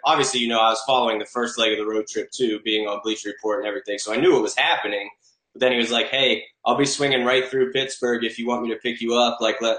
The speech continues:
let's do it." And I'm not one to say no to opportunities, man. Like, that's kind of a theme throughout this whole thing. When there's something there, I'll just say, "Yes, I'll try it." And it's, and sometimes it works out like this, man. The, that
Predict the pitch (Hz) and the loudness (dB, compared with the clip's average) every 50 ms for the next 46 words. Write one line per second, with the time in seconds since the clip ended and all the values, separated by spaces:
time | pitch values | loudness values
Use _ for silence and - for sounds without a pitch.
0 | - 113 110 - - - 139 139 123 113 - - _ _ _ _ _ _ _ _ | -2 -6 -6 -4 0 2 4 4 4 4 2 -2 _ _ _ _ _ _ _ _
1 | _ - 110 110 110 110 104 104 104 - _ _ - 113 131 147 143 139 143 143 | _ -4 -2 0 0 0 -2 -4 -8 -12 _ _ -2 0 0 2 2 2 2 2
2 | 135 131 135 143 139 135 127 127 - - 135 131 127 127 127 127 131 127 120 120 | 2 4 4 4 4 4 4 2 2 2 4 4 4 6 6 6 8 8 8 6
3 | 123 120 110 107 - - 131 135 127 117 110 107 101 101 107 107 110 107 107 104 | 6 4 4 0 -2 -2 -2 0 0 0 -2 -2 -4 -4 -6 -4 -2 -2 -2 -2
4 | - 113 113 113 - - 123 123 117 104 101 98 - - - 123 127 127 120 113 | 0 0 -2 -2 -2 -2 -2 0 0 -2 -4 -6 -8 -6 -4 -2 0 0 0 -2
5 | 117 110 110 - - - - 104 - - 117 113 110 - 113 117 113 107 104 104 | -2 -2 -2 0 -2 -2 -4 -6 -6 -4 -4 -4 -4 -4 -2 -2 -2 0 0 -2
6 | 104 104 104 - - 131 123 120 110 104 113 117 120 117 107 107 110 117 120 117 | -2 -4 -4 -4 -2 -2 -2 -2 -4 -2 -2 0 2 4 4 4 4 2 -2 -2
7 | - - 123 113 107 107 120 131 127 117 107 101 - - 107 107 117 113 110 110 | -2 -2 -2 -2 0 0 0 0 2 0 -2 -4 -4 -4 -2 0 0 2 2 0
8 | - - - _ _ _ _ _ _ _ _ - 110 113 117 117 113 113 113 107 | -2 -4 -8 _ _ _ _ _ _ _ _ -2 2 2 4 4 4 2 0 0
9 | - - _ - 104 107 - - - - - 101 113 113 113 107 - - 131 131 | -4 -8 _ -12 -8 -4 -2 -2 -2 -2 -2 -2 0 0 0 0 0 0 0 2
10 | 127 131 127 117 117 110 120 120 113 - 127 123 120 113 113 110 107 - - 131 | 2 2 2 2 2 2 2 2 2 2 2 2 4 4 4 2 2 4 2 4
11 | 135 113 - - 110 107 107 104 104 107 104 - _ - 110 113 117 117 120 - | 4 2 2 0 0 0 0 0 0 -2 -4 -6 _ -2 0 2 2 2 0 -4